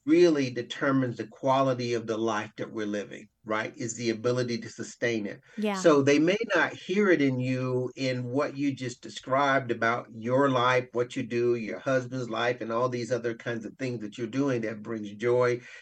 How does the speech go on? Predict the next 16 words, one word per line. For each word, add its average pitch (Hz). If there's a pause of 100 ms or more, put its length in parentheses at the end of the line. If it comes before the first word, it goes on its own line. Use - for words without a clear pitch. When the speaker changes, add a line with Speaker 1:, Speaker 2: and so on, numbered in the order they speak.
Speaker 1:
And 120
they're 123
also 120
fun 135
because 113
things 120
are 104
synced 127
up. 143 (320)
But 127
that's 190
a 143
process 160
that 123
is 120
sustainable, 139